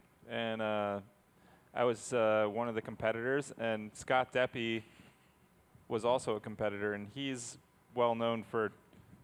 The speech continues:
drawing these, these detailed patterns as well. So I got to watch him do this, and previous to that, I had tried to do this, but not with very much luck,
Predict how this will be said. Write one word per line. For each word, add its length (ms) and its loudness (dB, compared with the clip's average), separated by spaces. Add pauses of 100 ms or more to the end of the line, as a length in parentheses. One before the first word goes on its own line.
(160)
drawing 380 2
these, 360 -6 (100)
these 240 -6
detailed 520 -2
patterns 440 0
as 100 -6
well. 320 4
So 160 0
I 80 2
got 200 0
to 60 2
watch 360 2
him 200 -4
do 240 -4
this, 360 0 (580)
and 320 -2 (160)
previous 440 0
to 100 -2
that, 360 4
I 180 2
had 220 0
tried 440 2
to 100 -8
do 180 -4
this, 240 -2
but 240 0 (1040)
not 260 0
with 160 0
very 220 2
much 240 -2
luck, 400 4